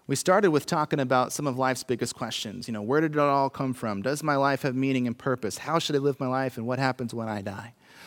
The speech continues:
But why should I trust what Jesus has to say about these issues? There's a lot of options out there. There's a lot of people and philosophy and religions and coaches and mentors and friends, coworkers, talk show hosts that all are vying to be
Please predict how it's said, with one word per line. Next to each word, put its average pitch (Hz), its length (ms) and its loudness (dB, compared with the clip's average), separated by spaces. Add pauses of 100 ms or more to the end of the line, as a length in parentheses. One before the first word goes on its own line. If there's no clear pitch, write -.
(140)
But 147 80 2
why 202 200 4
should 247 160 2
I 190 100 4
trust - 300 -2
what 151 120 -2
Jesus 135 680 -2 (280)
has 151 240 2
to 143 100 -4
say 139 240 2
about 120 260 2
these 113 380 -2 (100)
issues? 113 400 -4
There's 131 140 -2
a 165 40 6
lot 185 160 6
of 180 40 10
options 202 380 8
out 113 260 2
there. 90 180 0
There's 113 160 -2
a - 20 4
lot 196 100 6
of 190 100 0
people 226 380 6
and 107 100 -2
philosophy 139 640 2
and 123 100 0
religions 147 540 4
and 120 100 -2
coaches 214 380 0
and 143 100 -2
mentors 175 420 2
and 120 100 -4
friends, 214 340 4 (320)
coworkers, 214 680 6
talk - 380 2
show 165 280 6
hosts 143 280 2 (240)
that 160 120 8
all 220 260 10
are 185 60 6
vying 196 520 6
to 214 120 2
be 135 380 4